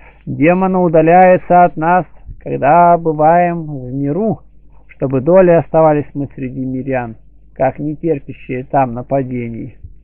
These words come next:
Где терпим нападения, там без сомнения сами ведём жестокую брань.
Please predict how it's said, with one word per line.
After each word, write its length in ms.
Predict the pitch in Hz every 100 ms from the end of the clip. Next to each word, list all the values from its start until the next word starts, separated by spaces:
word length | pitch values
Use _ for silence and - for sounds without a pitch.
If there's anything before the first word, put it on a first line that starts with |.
| - - - - - - -
Где 320 | - 143 208
терпим 400 | 233 247 247 226
нападения, 720 | 226 226 214 190 202 226 226 208
там 280 | 185 190
без 120 | 196 180
сомнения 680 | - 180 170 185 202 190 160 -
сами 420 | 160 180 196 196
ведём 560 | 180 160 165 165 160 147
жестокую 720 | 135 135 - 147 135 139 131
брань. 480 | 131 135 127 120 117